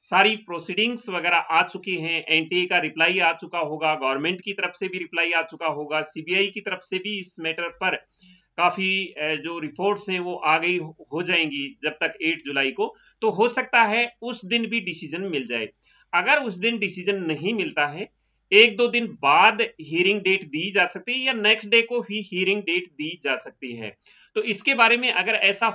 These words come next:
हो सकता है तो एट जुलाई को डिसीजन आ भी सकता है, अगर नहीं भी आएगा तो एट जुलाई को हमें एक ऐसा पता लग जाएगा कि रीनीट होगा या नहीं होगा या केस किस तरफ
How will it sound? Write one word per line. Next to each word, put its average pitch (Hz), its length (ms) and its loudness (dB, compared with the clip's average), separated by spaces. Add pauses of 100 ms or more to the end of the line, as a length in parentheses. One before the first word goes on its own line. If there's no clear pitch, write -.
हो 208 120 0
सकता 220 400 -2
है 208 220 -2
तो 226 240 -6
एट 202 240 2
जुलाई 202 300 2
को 220 180 -2
डिसीजन 165 420 -8 (120)
आ 151 100 4
भी 202 180 -2
सकता 226 320 0
है, 262 140 0
अगर 202 240 2
नहीं 185 320 0
भी 247 140 -2
आएगा 220 300 4
तो 247 200 -6
एट 233 280 4
जुलाई 220 300 2
को 349 140 -6
हमें 196 240 -2
एक 226 600 2 (600)
ऐसा 269 260 6
पता 269 220 2
लग 254 160 2
जाएगा 208 320 4
कि 254 200 -4
रीनीट 226 480 -4
होगा 214 380 0
या 208 180 0
नहीं 165 320 -2
होगा 214 300 0
या 220 180 0
केस 262 400 -2
किस - 260 -8
तरफ 202 220 -2